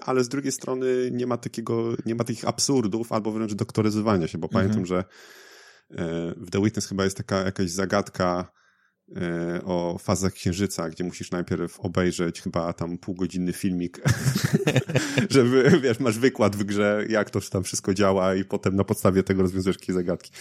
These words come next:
Speaker 1: Nie wiem, ja tego nie robię, tylko widziałem jakiś filmik na YouTubie po prostu, no nie? I
Speaker 2: No,
Speaker 1: to
Speaker 2: ale domyślam się, że, że, że, że tak było. Znaczy,
Speaker 1: Mhm.
Speaker 2: że
Speaker 1: Ja pamiętam, że w Witness pograłem chyba też tam parę godzin, ale koniec końców po prostu się poddałem, bo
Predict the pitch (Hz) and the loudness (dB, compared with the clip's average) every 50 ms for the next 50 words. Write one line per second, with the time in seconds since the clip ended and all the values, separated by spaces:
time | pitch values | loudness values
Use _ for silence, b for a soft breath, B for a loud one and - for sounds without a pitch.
0 | B 160 B 131 117 107 107 117 110 131 123 123 123 117 113 113 101 - - 104 | B 2 B 4 4 6 4 4 4 4 4 4 4 2 2 2 0 0 0 -2
1 | 98 104 104 - 104 104 110 107 104 98 - - - 117 104 92 - - 90 87 | -2 -2 -6 -4 0 0 2 4 2 2 0 0 0 0 0 0 0 -2 -4 -2
2 | - 90 82 87 - - - - - - - - 175 85 87 95 95 95 92 - | -4 -4 -6 -6 -8 -10 -18 -18 -16 -14 -10 -8 -6 -2 -2 0 0 2 2 2
3 | 160 175 175 165 156 143 156 147 151 143 - 156 139 127 - 143 123 - 139 127 | 4 4 6 4 6 4 4 4 4 2 2 0 0 0 -2 -2 -2 0 2 2
4 | 123 120 110 123 113 113 120 120 123 110 - 120 110 110 107 117 110 110 110 110 | 2 2 0 -2 -2 0 0 0 0 0 -2 -4 -4 -4 -4 -2 0 0 0 0
5 | 110 120 127 120 101 113 110 - 110 98 101 113 107 98 95 98 98 95 104 101 | -2 -6 -6 -8 -8 -8 -6 -6 -8 -8 -4 -4 -4 -2 -2 -2 -2 -2 0 0
6 | 107 101 98 104 110 110 - 123 120 123 120 135 127 113 - 123 113 104 101 - | 2 2 2 2 2 2 2 2 2 2 2 2 0 0 0 0 0 0 0 2
7 | 131 131 - 123 113 - - 107 117 123 117 107 104 - 104 92 - 110 - - | 0 2 2 0 -2 0 0 4 6 6 6 6 4 2 0 0 0 0 -2 -2
8 | 92 - 104 95 92 98 101 95 95 104 113 - 104 101 101 104 - 110 104 101 | -2 0 -2 -2 0 0 0 -2 -2 -4 -6 -4 -2 -2 -2 -2 -2 -4 -4 -4
9 | - - 104 101 - - 104 - - 95 - - - 104 - - - 180 202 269 | -4 -4 -4 -4 -4 -4 -8 -8 -10 -12 -12 -14 -14 -10 -10 -6 -6 -4 -2 0
10 | - 120 104 95 95 98 95 107 117 113 110 110 110 113 | 2 4 4 4 2 0 -4 -4 -6 -4 -4 -2 -4 -4